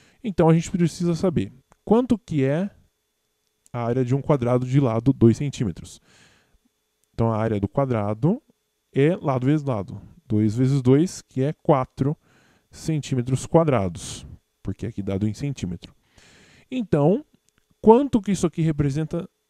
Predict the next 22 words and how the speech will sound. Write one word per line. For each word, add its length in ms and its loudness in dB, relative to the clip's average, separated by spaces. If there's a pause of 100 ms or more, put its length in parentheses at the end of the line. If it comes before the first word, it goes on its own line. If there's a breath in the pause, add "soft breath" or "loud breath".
(240)
de 260 4
uma 360 8
unidade 640 4
dessa 260 -2
área? 220 -4
Uma 200 6
unidade, 520 2
vamos 200 -2
fazer 200 0
aqui, 180 -8 (100)
uma 220 -2
unidade 760 -2 (520)
equivale 760 -4
a 120 -12
quatro 760 -4 (320)
centímetros 680 -8
quadrados. 600 -4 (680 soft breath)
Não 200 4
sei 200 2
quantas 380 -2
unidades, 720 -4
x, 680 -6